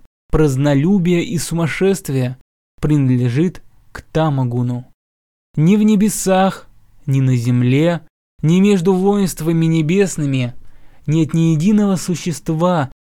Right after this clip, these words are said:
которое было бы свободно от влияния сих трех гунов или качеств, происходящих от первых начал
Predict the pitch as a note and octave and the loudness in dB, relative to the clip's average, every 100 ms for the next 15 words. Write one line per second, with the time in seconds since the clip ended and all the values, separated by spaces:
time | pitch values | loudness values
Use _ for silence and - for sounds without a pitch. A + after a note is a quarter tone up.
0 | - C#3+ C3+ D3 C#3 C3 F3 G3+ E3+ D#3+ | -8 -4 -2 0 2 2 2 2 2 0
1 | - D3 D3 D3 E3 D3 C#3+ - C3+ C3 | -2 -2 0 0 0 0 -2 -2 -4 0
2 | C3 C#3+ D3+ C#3+ C3+ C3 - - E3+ - | 2 2 2 2 0 -2 -6 -4 -4 -4
3 | - C#3 C#3 C#3+ C3+ C#3 E3+ D#3 B2+ A#2 | -4 0 0 0 -2 -2 0 0 0 -4
4 | - _ _ - D#3+ D3 C#3 - D#3 C#3+ | -14 _ _ -4 0 0 -2 0 2 2
5 | C#3+ C3 - A#2+ B2+ - - C#3 C3 - | -2 -6 -6 -10 -10 -18 -6 -2 -2 -2
6 | B2+ C3+ F3+ - C#3+ - D#3 D#3 - - | -2 0 0 -2 -8 -8 -4 -4 -4 -4
7 | D3 D3+ C#3+ B2+ C3+ C3 - C#3+ C#3 C3 | -2 0 -2 -2 -4 -4 -2 0 0 -4